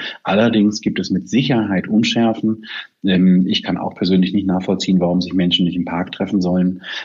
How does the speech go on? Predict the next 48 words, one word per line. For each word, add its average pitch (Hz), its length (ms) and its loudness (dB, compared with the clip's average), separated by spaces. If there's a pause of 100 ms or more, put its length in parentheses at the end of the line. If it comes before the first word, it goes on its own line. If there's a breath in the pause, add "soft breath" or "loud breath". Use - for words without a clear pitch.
(100)
wenn 90 160 2
die 90 80 0
dort 87 220 0
noch 78 120 -8
die - 140 -6
Abstandsregelung 92 760 0
einhalten. 85 680 -4 (320 loud breath)
Finde 92 220 2
ich - 60 -6
das 85 160 -4
sehr, 90 460 -2
sehr 92 220 0
ungefährlich 101 640 0
aus - 100 -8
meiner 90 240 0
Perspektive. 92 720 -2 (460 loud breath)
Da 82 160 -2
denke 90 320 0
ich, 90 80 -2
da 87 160 0
sollte 90 240 -2
irgendwie 87 400 -2
vielleicht 80 300 -8
nochmal 80 180 -8
nachgebessert 85 520 -6
werden. 78 220 -4
Aber 85 260 -4 (380 loud breath)
in 98 160 4
den 90 480 0
Wohnräumen 92 840 2
und 90 200 0
in 90 140 -2
den 87 80 0
geschlossenen 107 460 2
Räumen, 87 560 2
da 90 220 -2
haben 101 100 -2
wir 95 80 -2
mittlerweile 92 400 -4
mitgekriegt, 90 500 -6
dass - 140 -8
selbst - 320 -6
mit 85 180 -8
F - 120 -12
F 85 120 -10
P 82 160 -10
zwei 92 300 -2
Masken 95 400 -2